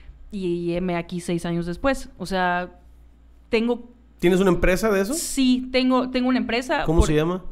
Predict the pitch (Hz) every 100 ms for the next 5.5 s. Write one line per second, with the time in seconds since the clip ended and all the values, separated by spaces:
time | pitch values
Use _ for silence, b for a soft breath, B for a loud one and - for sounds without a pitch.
0 | - 208 196 - - 208 202 208 202 202
1 | - 202 185 - 170 165 170 143 147 -
2 | - - - - _ - b b b b
3 | 214 220 214 220 226 226 226 220 214 214
4 | 214 208 202 220 214 220 220 214 208 208
5 | 208 208 202 -